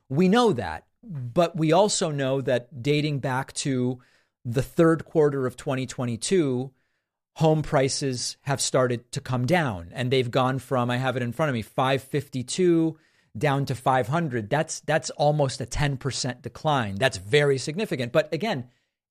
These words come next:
we see that in the inflation numbers. The inflation numbers have come down, and housing prices are coming down. Used cars, uh, have started to come down quite significantly since October of twenty twenty-one,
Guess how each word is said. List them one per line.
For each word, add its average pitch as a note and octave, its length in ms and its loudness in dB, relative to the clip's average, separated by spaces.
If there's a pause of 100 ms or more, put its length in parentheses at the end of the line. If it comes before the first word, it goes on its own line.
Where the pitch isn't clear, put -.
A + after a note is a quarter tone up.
(160)
we D#3+ 200 2
see G#3 300 0
that F3 180 2
in D3+ 100 -2
the C3+ 180 -6
inflation D3 480 0
numbers. F2+ 300 -8
The B2+ 120 -4
inflation F3+ 420 0
numbers B2+ 260 -2
have C3+ 140 -8
come A#2 180 -4
down, G2+ 380 -6 (400)
and C#3+ 140 -2
housing D#3 360 2
prices G#2+ 340 -4
are G#2+ 60 -6
coming G2+ 260 -6
down. E2 360 -8 (320)
Used E3 500 2
cars, C3+ 640 -2 (240)
uh, A#2+ 260 -2
have B2+ 300 -4
started C3 340 0
to C3+ 80 -8
come C3+ 240 -4
down A#2 420 -2 (360)
quite E3 340 2
significantly G3 880 -4 (240)
since - 380 0
October D3 460 0
of D3 80 -2
twenty D3 260 -4
twenty-one, C#3+ 600 -4